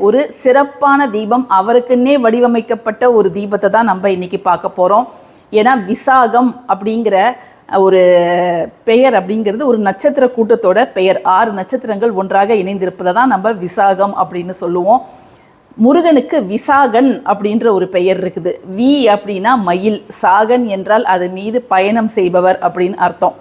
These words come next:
So மயில் மீது, மயில் மீது ஏறி பயணம் செய்வதால தான் முருகனுக்கு விசாகன் அப்படின்ற ஒரு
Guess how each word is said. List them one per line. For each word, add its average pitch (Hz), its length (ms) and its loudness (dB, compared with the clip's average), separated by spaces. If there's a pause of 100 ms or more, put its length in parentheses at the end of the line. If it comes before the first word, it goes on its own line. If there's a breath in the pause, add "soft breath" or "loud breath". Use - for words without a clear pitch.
(280 loud breath)
So 269 260 2
மயில் 247 380 0
மீது, 285 420 2 (160)
மயில் 254 240 2
மீது 262 320 2
ஏறி 233 240 2
பயணம் 226 440 0
செய்வதால 196 460 2
தான் 202 480 2 (320 loud breath)
முருகனுக்கு 240 580 0 (120)
விசாகன் 240 500 0 (100)
அப்படின்ற 202 460 -2
ஒரு 190 220 2